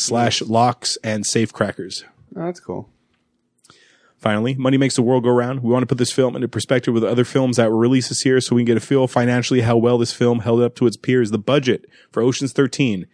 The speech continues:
Speaker 1: eighty-five million. Hold on. Let me see what, h-, how that compares to the other ones.
Speaker 2: Oh, okay.
Speaker 1: I think this might be the highest.
Speaker 2: Oh,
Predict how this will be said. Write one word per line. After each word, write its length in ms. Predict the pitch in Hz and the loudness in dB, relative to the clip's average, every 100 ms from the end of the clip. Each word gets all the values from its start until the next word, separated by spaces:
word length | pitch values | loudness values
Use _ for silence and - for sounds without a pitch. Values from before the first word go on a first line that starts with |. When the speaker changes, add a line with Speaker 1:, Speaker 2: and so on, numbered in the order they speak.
| _ _ - _ _ - | _ _ -20 _ _ -2
Speaker 1:
eighty-five 600 | 151 180 170 160 156 139 | 0 0 0 2 2 2
million. 400 | 139 139 98 87 | 2 2 0 -6
Hold 260 | - 135 | -2 0
on. 160 | 139 107 | 2 2
Let 100 | 131 | 2
me 60 | 151 | 2
see 200 | - 165 | 2 2
what, 180 | 143 135 _ - | 2 -2 _ -8
h-, 100 | 127 | -6
how 180 | 120 131 | 0 2
that 180 | 127 113 | 0 -2
compares 460 | 120 120 127 120 | -4 0 0 0
to 160 | - 123 | -2 -2
the 120 | 110 | 0
other 160 | 113 98 | 0 -2
ones. 320 | 85 92 - _ _ _ | -6 -16 -18 _ _ _
Speaker 2:
Oh, 160 | 127 127 | -8 -6
okay. 220 | 117 117 - | -8 -10 -2
Speaker 1:
I 100 | 123 | 0
think 180 | 170 151 | 2 2
this 180 | 160 156 | 0 2
might 180 | 151 | 0
be 100 | 135 | 2
the 120 | 120 101 | 0 0
highest. 520 | 120 90 - - - _ - | -2 -2 -8 -14 -18 _ -10
Speaker 2:
Oh, 380 | 143 127 - | -6 -6 -8